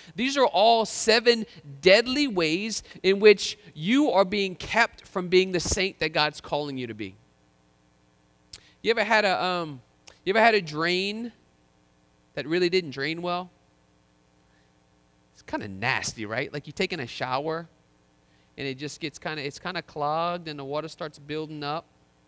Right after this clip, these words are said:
You ever take a shower, like, standing in, like, standing water? That's nasty.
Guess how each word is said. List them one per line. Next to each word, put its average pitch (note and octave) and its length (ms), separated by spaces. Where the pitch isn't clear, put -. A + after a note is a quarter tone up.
You G3+ 60
ever C#4+ 80
take C#4+ 180
a C#4+ 40
shower, G#3 460
like, G3 160
standing G3+ 480
in, F3+ 460
like, E3 140
standing G3 380
water? G#3 300
That's - 180
nasty. C#3+ 640